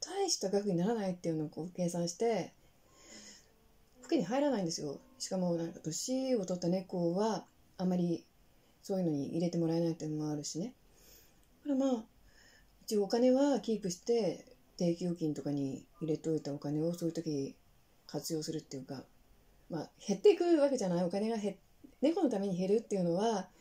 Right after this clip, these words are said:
人からしてみたらバ-、バカみたいっていうかもしれないけど、まあ、それは一応助けになってるわけで、ほ-、他のものに対する。だから、別にな-、涙を飲んで、別にそれは出費しちゃうんですけどね。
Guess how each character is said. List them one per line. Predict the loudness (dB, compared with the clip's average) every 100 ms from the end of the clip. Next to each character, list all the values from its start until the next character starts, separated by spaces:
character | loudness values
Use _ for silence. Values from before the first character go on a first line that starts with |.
| -16
人 | -4
か | 2
ら | 2
し | 2
て |
み | 0
た | 2
ら | 0 2
バ-、 | 0 0 -2
バ | -2
カ | 2
み | 2
た | 2 0
い |
っ |
て | 0
い | -4
う |
か | -2
も | -2
し | -2
れ |
な | -2
い | -4
け | 0
ど、 | 2 2 -4 -18 -20 -20 -20 -6
ま | -4
あ、 |
そ | 0
れ | 2 4
は | 6 4 2 -2 -8
一 | -4 0
応 | 0 0 -2
助 | -4 -4 2
け | 4
に |
な | 4
っ | 4
て |
る | 0
わ | 0
け |
で、 | 0 -2 -4 _ -14
ほ-、 | -12 -10
他 | -6 0
の | 2 2 0
も | 0
の | 2
に | 2 0 0
対 | -2 -4
す | -4
る。 | -6 -8 -16 -16 -10
だ | -6
か |
ら、 | -2 -4 -6 -14 -20 -18 -8
別 | -6 -2
に | -2 -2 -2 4
な-、 | 4 4 2
涙 | 2 4 4 4 4 2 -2 -4
を | 0
飲 | 2 2
ん | 4
で、 | 2 2 -4 -20 -20 -18 -16 -18 -8
別 | -4 -2 0
に | -2
そ | 0 0
れ |
は | 0 0
出 | -2 -6
費 | -4 -2 0 0
し | -2
ち | -2
ゃ |
う | -2
ん |
で | -4
す | -6
け | -8
ど |
ね。 | -6 -8